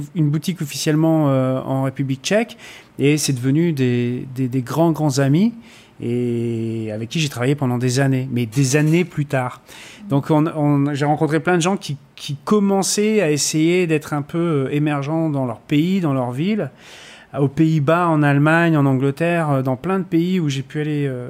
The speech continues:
aller jouer à l'époque. Et donc, ce réseau-là, moi, je me le suis construit un peu inconsciemment.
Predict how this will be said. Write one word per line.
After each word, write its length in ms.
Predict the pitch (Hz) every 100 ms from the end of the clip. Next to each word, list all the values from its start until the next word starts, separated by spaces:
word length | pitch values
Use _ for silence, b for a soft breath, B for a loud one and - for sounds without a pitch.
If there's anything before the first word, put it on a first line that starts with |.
| -
aller 240 | 131 131 139
jouer 260 | 127 156
à 60 | 156
l'époque. 500 | 135 - 202 262 - B B B B -
Et 80 |
donc, 180 | 131 170
ce 140 | - 156
réseau-là, 500 | 170 190 190 208 220
moi, 140 | 196
je 100 | 151
me 60 | 151
le 80 |
suis 220 | 143 - 143
construit 580 | 175 170 - - 196
un 80 | 175
peu 120 | 143
inconsciemment. 640 | 165 156 151 - 151 190